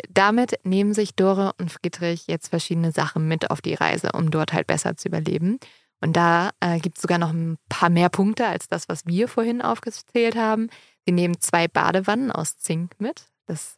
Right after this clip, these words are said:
ähm, finde ich auch ein sehr großes Reisegepäck. Dazu eine komplette Werkbank, Draht, Seile, Dachpappe, mehrere Pflanzen und Samen, hundert Meter Baumwollstoff, Besteck und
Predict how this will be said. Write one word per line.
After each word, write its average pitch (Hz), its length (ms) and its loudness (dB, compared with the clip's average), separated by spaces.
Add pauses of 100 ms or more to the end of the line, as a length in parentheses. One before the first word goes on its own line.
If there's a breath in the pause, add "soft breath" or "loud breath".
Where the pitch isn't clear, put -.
(100)
ähm, 160 260 -2 (100)
finde 170 140 4
ich - 160 -4
auch 160 220 -10
ein 165 160 2
sehr 165 120 4
großes - 440 0
Reisegepäck. 196 640 -2 (360 soft breath)
Dazu 220 360 4
eine 208 220 2
komplette 208 500 2
Werkbank, 170 680 0 (500)
Draht, 180 480 4
Seile, 190 540 4
Dachpappe, 247 760 0 (380 soft breath)
mehrere 226 460 4
Pflanzen 170 420 -2
und 170 160 -2
Samen, 156 500 0
hundert 226 360 2
Meter 185 280 2
Baumwollstoff, 170 880 2
Besteck - 580 -6 (140)
und 165 220 -4